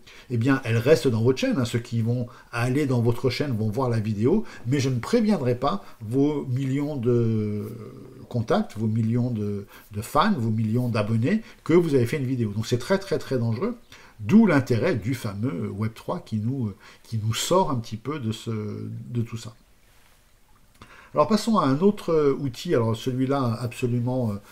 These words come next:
fondamental, c'est MetaMask. <coughs>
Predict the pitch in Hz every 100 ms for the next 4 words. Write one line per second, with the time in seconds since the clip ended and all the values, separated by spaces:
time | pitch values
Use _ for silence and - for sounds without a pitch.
0 | - - 156 139 113 107 131 151 190 -
1 | 160 120 113 160 131 104 - - - -
2 | - - - - - - - - -